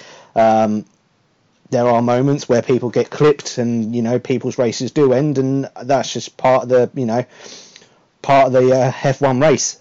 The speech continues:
Um, it doesn't happen all the time, and if it does happen, it's happened accidentally, and there's a lot of apologies that go on.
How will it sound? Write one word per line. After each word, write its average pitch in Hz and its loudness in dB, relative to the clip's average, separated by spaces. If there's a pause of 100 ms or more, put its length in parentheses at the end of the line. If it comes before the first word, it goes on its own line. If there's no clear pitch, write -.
Um, 123 0 (680)
it 131 -2
doesn't 117 -4
happen 123 -2
all 120 -2
the 113 -4
time, 139 0
and 131 -2
if 120 -4
it 117 -2
does 117 -2
happen, 127 -2
it's 113 -10
happened 110 -4
accidentally, 113 -4
and 127 -2
there's 117 -2
a 120 -2
lot 131 2
of 120 -4
apologies 120 -2
that 92 -12
go 107 -2
on. 101 -6